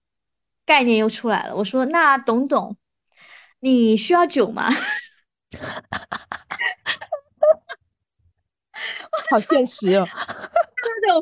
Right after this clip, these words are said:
Speaker 1: 说，我说，“董总，你需要酒吗？”我说，“或者，”因为他也是做我这行的嘛，或者说，我说，“或者是你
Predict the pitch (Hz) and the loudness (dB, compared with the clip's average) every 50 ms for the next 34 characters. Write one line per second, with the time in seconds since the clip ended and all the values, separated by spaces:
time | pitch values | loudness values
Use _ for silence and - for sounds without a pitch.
0 | 349 370 381 415 320 320 - 466 415 - 330 339 349 392 381 330 262 247 - - | 0 -2 -4 -4 -4 -4 -4 -4 -4 -4 -6 -4 -4 -2 0 0 0 0 2 2
1 | 349 359 359 - - 233 - - - - - 247 240 349 359 359 415 392 254 247 | 2 2 2 2 -2 -2 -2 -2 -4 -4 -4 -2 0 0 2 2 2 2 2 2
2 | - 254 349 403 415 370 427 415 262 202 202 - 285 269 233 - 349 311 269 220 | -2 -2 -2 -2 0 0 2 2 2 0 0 -2 -4 -6 -4 2 4 4 6 6
3 | 185 196 180 - - 254 247 233 - - - - - - 202 214 247 311 302 285 | 4 2 0 0 -2 -4 -4 -4 -6 -10 -14 -14 -12 -10 -10 -4 -2 0 0 2
4 | 302 269 277 269 302 370 370 - 415 320 254 226 208 - - 285 254 226 202 185 | 2 0 0 0 -2 -2 0 2 2 2 2 0 0 0 0 2 2 2 2 0
5 | - 185 | -4 -10